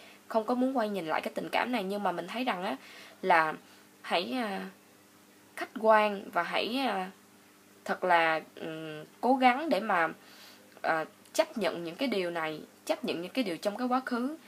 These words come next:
Đôi khi nó xảy ra nó cũng sẽ có một cái lý do của nó ha. Mình thấy rằng á là cái mối quan hệ này có phải là một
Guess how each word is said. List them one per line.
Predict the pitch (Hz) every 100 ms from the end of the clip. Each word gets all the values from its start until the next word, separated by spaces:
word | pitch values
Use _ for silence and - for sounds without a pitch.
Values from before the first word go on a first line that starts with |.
| - -
Đôi | - 214
khi | 226
nó | 214
xảy | 254 160
ra | 190 202 196
nó | 170 202
cũng | - 196
sẽ | 202
có | 247
một | 254
cái | 247 240
lý | 254
do | 240 202
của | 196
nó | 214 208 240
ha. | 262 208 - - - - - -
Mình | 202 185
thấy | 214 269
rằng | 202 180
á |
là | 220 185 - - - - - -
cái | 294 - -
mối | 247 269
quan | 294 220
hệ | 202
này | 185 175
có | 247
phải | 254 185
là |
một | 202